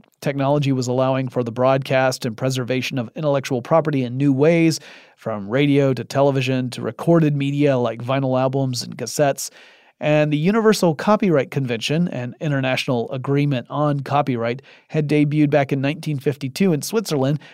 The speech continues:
and the United States joined that convention in nineteen fifty-five. But it wasn't until nineteen seventy-six that the U S government was ready to pass some new copyright rules in the nineteen seventy-six Copyright Act.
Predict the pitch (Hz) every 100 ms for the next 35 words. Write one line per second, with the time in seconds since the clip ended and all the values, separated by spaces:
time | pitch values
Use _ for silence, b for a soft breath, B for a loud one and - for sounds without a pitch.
0 | B 147 143 151 175 180 - 202 - 143
1 | 127 202 220 180 139 - 135 123 120 135
2 | 131 123 131 - 135 120 117 117 185 202
3 | 117 - 175 180 180 160 165 208 233 233
4 | 190 190 175 180 180 185 160 - 185 180
5 | 170 139 - - 233 147 - - b b
6 | b _ 185 180 170 151 147 - 139 143
7 | 143 147 139 127 127 127 120 120 - 139
8 | 131 123 123 127 - 113 120 110 113 117
9 | _ _ - 160 202 180 135 131 - 147
10 | 135 131 127 127 _ 269 240 139 135 143
11 | 135 131 131 123 123 117 - 160 165 139
12 | 127 131 180 190 - -